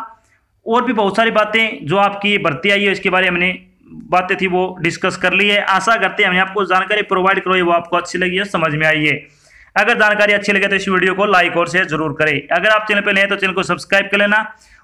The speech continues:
और साथ में आपको इधर एक bell icon दिख रहा है, उसको आपको press कर देना है, ताकि जब भी कोई नई जानकारी डाली जाए आपके पास उसका नोटिफिकेशन आ जाए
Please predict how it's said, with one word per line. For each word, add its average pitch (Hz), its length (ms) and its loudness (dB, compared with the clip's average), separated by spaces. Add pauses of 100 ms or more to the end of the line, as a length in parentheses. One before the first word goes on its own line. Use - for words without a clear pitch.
और 175 80 -2
साथ 202 240 0
में 214 60 2
आपको 202 140 0
इधर 190 120 0
एक 196 160 -2
bell 185 140 2
icon 202 260 2
दिख 196 180 -2
रहा 202 100 4
है, 202 180 0 (520)
उसको 190 680 -2 (280)
आपको 180 300 0
press 190 280 0
कर 208 120 -4
देना 202 180 0
है, 202 100 0
ताकि 190 200 -2
जब 190 160 -2
भी 208 100 -4
कोई 202 140 -2
नई 196 120 -2
जानकारी 190 300 0
डाली 180 140 2
जाए 190 100 4
आपके 190 200 -2
पास 180 140 -2
उसका 185 220 -2
नोटिफिकेशन 180 500 -2
आ 202 100 2
जाए 214 280 0